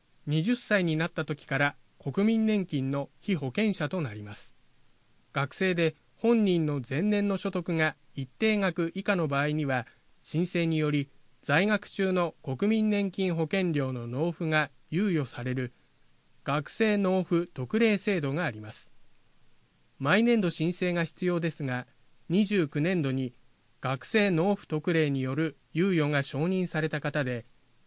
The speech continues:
引き続き同じ学校に在学予定の場合は、四月初め頃に日本年金機構から再申請の用紙が送付されます。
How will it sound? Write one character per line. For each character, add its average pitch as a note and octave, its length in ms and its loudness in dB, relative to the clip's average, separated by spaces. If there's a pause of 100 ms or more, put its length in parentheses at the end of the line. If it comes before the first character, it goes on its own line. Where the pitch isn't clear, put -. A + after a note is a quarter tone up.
(120)
引 - 220 -20
き - 0 -
続 G#3 280 -2
き F#3+ 240 -4 (140)
同 D#3+ 240 0
じ G3+ 120 -4
学 F3+ 260 0
校 F3 200 0
に E3 140 2
在 D#3 200 0
学 G3 240 -2
予 F#3+ 120 0
定 D#3+ 180 -2
の C3+ 120 -2
場 B2+ 200 -2
合 C#3+ 160 0
は、 C3+ 180 0 (460)
四 - 260 -6
月 G#3 300 2
初 F3 300 0
め G#3 120 2
頃 F#3+ 220 0
に D#3 240 -2 (300)
日 D#3 180 0
本 A3 300 0
年 F#3+ 200 0
金 G3+ 240 -2
機 - 120 -18
構 D#3 180 0
か C#3+ 120 -2
ら C3 200 0 (300)
再 E3+ 260 0
申 G3 240 0
請 C#3+ 240 -2
の B2+ 140 -4
用 C3 220 -4
紙 F3+ 200 -4
が F3+ 180 -2
送 - 200 -8
付 A#2+ 120 -8
さ - 140 -14
れ A#2+ 80 -6
ま A#2 140 -6
す。 - 200 -20